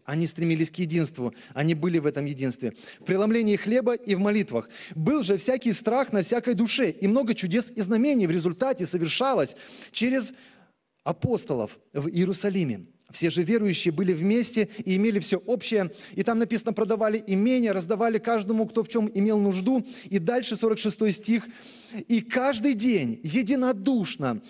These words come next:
пребывали в храме и, преломляя по домам хлеб,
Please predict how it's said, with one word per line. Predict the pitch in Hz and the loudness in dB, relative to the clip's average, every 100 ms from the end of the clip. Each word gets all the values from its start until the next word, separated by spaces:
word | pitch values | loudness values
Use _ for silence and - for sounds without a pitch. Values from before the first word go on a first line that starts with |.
| - - | -20 -4
пребывали | 208 208 208 196 196 170 | -2 0 0 2 2 2
в | 139 - | 0 -4
храме | - 160 196 226 240 269 254 - _ _ _ - | -2 0 2 2 2 0 -6 -14 _ _ _ -6
и, | |
преломляя | 185 202 190 190 185 175 147 | -2 0 2 2 2 2 0
по | 151 | -2
домам | 139 139 123 | -2 0 0
хлеб, | 123 - 170 247 - | -2 -2 0 0 -2